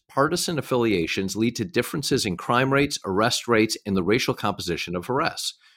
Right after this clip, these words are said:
We employ a regression discontinuity design centered around close mayoral elections." Don't worry, I'm not gonna ask you what a regression discontinuity design is. "Centered around close mayoral elections to determine the causal effect of electing a Democratic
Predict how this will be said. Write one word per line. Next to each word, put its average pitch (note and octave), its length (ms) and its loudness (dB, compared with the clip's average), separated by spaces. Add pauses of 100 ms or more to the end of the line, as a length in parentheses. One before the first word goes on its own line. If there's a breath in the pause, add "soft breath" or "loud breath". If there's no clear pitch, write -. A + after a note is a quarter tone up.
(180 soft breath)
We G#2 80 2
employ G2+ 340 2
a G#2 60 6
regression G2 480 -2
discontinuity G2 880 -2
design A#2 460 -2
centered F#2+ 420 -4
around F2 260 0
close A2+ 400 0
mayoral F#2 640 2
elections." - 640 -4 (300 soft breath)
Don't F2 120 0
worry, D2+ 80 -2
I'm D2 60 -4
not E2 180 -2
gonna D#2 160 -2
ask C#2+ 220 -4
you D2 100 -2
what D2 120 -2
a C#2 40 -4
regression C#2 520 -2
discontinuity C#2 960 -8
design A#1+ 400 -14
is. B1 240 -10 (320)
"Centered A#2+ 400 -2
around G#2 320 2
close B2+ 340 0
mayoral G2 560 4
elections G2+ 600 -2 (120)
to A2 100 -4
determine G#2+ 440 0
the F#2 40 -2
causal C3+ 520 0
effect A2+ 340 -4
of F#2+ 80 -4
electing G2+ 400 -2
a E2+ 60 -4
Democratic A2 840 -2